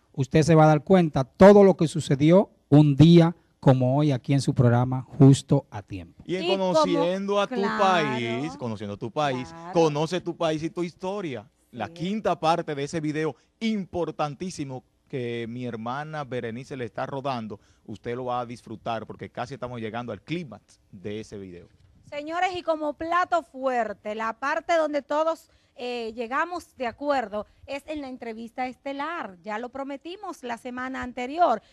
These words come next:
Speaker 3: y esta semana nos vamos a hacer acompañar de la Autoridad Metropolitana de Transporte. Vamos a hablar de un tema que a todos nos preocupa,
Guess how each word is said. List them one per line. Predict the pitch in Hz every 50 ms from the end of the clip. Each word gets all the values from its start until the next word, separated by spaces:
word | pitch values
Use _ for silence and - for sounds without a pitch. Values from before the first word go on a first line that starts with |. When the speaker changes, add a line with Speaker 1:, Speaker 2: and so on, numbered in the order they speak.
| _ _ -
Speaker 3:
y | 320 330 320 311
esta | 330 370 370 - - 330 254
semana | - 269 240 214 202 190 190 190 196
nos | 196 208 202 196
vamos | 247 302 320 330 311 -
a | 320
hacer | - - 311 294
acompañar | 285 277 - 294 277 - 294 294 294 330 349 311 262 _ _ _ _
de | - 302 339 339
la | 349 330
Autoridad | 330 330 320 311 - - 320 311 311 311 285 339 359 _
Metropolitana | 349 339 320 320 320 311 - 302 285 294 285 277 - 277 269 254 262 233 - 285 294 302 311 302
de | 302 285
Transporte. | - 285 277 277 262 233 - - - - 330 349 359 359 - - 226 196 - _ _ _ _
Vamos | 220 240 254 262 277 269 -
a | 277
hablar | 254 277 294 311 311
de | 277 294
un | 294 285 269
tema | - - 277 285 285 294 254
que | - 262
a | 254
todos | - 269 262 277 285 233 262
nos | 254 247 233 - _
preocupa, | - 233 226 220 214 208 196 _ - 226 226 220 - - 190 170